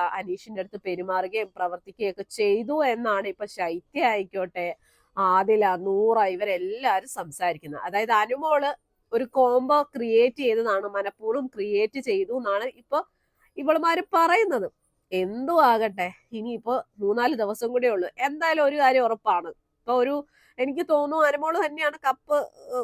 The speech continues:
ഉയർത്താനുള്ള സാധ്യത. കാരണം ഇപ്പൊ ഒന്നും കൂടെ അനുമോൾക്ക് സപ്പോർട്ട് കൂടി, ആ, അനീഷിനെക്കാട്ടി കുറച്ചുകൂടി സപ്പോർട്ട് അനുമോൾക്ക് കൂടുതലാണ്. അതുകൊണ്ട് തന്നെ അനുമോള് ജയിക്കാനാണ് സാധ്യത. പിന്നെ പി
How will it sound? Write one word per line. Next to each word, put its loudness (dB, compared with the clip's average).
ഉയർത്താനുള്ള -2
സാധ്യത. 2
കാരണം -2
ഇപ്പൊ -4
ഒന്നും -8
കൂടെ 0
അനുമോൾക്ക് -6
സപ്പോർട്ട് -4
കൂടി, -4
ആ, -4
അനീഷിനെക്കാട്ടി -4
കുറച്ചുകൂടി -4
സപ്പോർട്ട് -2
അനുമോൾക്ക് -4
കൂടുതലാണ്. -2
അതുകൊണ്ട് 2
തന്നെ 0
അനുമോള് -4
ജയിക്കാനാണ് -2
സാധ്യത. -4
പിന്നെ -18
പി -14